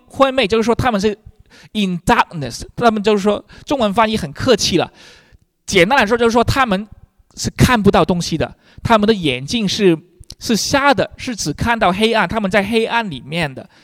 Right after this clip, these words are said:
是这个意思。他们就是 in darkness，然后没有时间，因为其实这两点是，啊，这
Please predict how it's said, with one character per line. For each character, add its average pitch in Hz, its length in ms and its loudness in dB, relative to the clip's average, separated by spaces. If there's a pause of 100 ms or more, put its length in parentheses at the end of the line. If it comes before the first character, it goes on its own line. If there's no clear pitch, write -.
(100)
是 - 120 -16
这 151 80 -10
个 139 60 -8
意 139 100 -6
思。 143 200 -6 (180)
他 202 100 -4
们 170 80 -8 (380)
就 196 100 0
是 170 80 0 (200)
in 165 200 -4
darkness， 170 540 -2 (480)
然 - 80 -18
后 208 40 4
没 226 100 2
有 220 100 2
时 175 180 -2
间， 190 200 0
因 220 80 -4
为 220 60 -2
其 170 120 -6
实 175 160 0
这 226 120 4
两 208 260 2
点 143 200 -2
是， 151 300 -6 (360)
啊， - 140 -8 (640)
这 190 160 -4